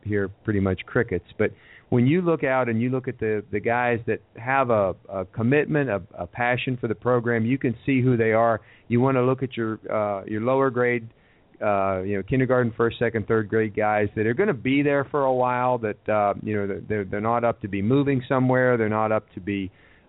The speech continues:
uh, transferred somewhere or something like that. You know, the guys that are gonna be there, and that's who you wanna look at, and, and you really need to go out to those guys and say, you know, "We know you have a passion for this program. We know that it works.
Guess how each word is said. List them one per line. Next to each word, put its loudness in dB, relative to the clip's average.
uh, -10
transferred 2
somewhere 4
or 4
something 0
like 0
that. 2
You 0
know, 0
the -6
guys 2
that 0
are 0
gonna 0
be 2
there, 0
and 2
that's 0
who 0
you -2
wanna -2
look -2
at, -2
and, -2
and -2
you -4
really -2
need -2
to -4
go 0
out -2
to -6
those 0
guys 0
and -6
say, -2
you -4
know, -2
"We -2
know 0
you 0
have -2
a -2
passion -2
for -4
this -4
program. 2
We 0
know 4
that -2
it -4
works. 0